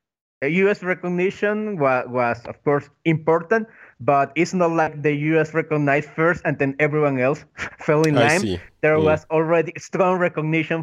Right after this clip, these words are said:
Speaker 1: for, for, from, from many important countries, even before the, the, the U S, the U S did.
Speaker 2: Okay. Um,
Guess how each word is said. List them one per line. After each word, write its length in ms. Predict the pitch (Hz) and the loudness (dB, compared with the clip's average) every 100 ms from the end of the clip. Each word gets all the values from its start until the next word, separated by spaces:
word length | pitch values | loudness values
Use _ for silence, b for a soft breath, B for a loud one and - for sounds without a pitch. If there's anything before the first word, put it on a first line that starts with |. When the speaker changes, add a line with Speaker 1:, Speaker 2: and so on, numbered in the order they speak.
| 160 | -4
Speaker 1:
for, 300 | 147 143 135 - | -2 0 -2 -2
for, 240 | 135 139 | -2 -2
from, 380 | 135 143 143 139 - | -2 -2 -2 -6 -2
from 240 | 147 147 | 0 2
many 260 | 165 165 165 | 2 0 0
important 460 | 156 156 143 147 | -2 -2 0 -2
countries, 340 | 147 147 151 151 | 0 -2 -2 -2
even 260 | 190 170 160 | 0 2 0
before 440 | 143 - 139 135 b b b _ | -2 0 0 0 b b b _
the, 320 | 131 131 123 | 0 0 -2
the, 220 | 117 107 107 | -4 -4 -2
the 140 | 127 | -2
U 200 | 127 127 | 0 2
S, 340 | 120 107 - - | 2 0 -6 -6
the 140 | 120 | -4
U 180 | 117 113 | 0 0
S 160 | 110 - | 0 -2
did. 220 | 117 - - _ _ _ _ 120 | -4 -4 -8 _ _ _ _ -4
Speaker 2:
Okay. 420 | 104 104 87 85 _ B B B B B B B B B | -2 -2 -4 -6 _ B B B B B B B B B
Um, 560 | 147 143 147 147 147 147 | -2 0 2 -2 -6 -8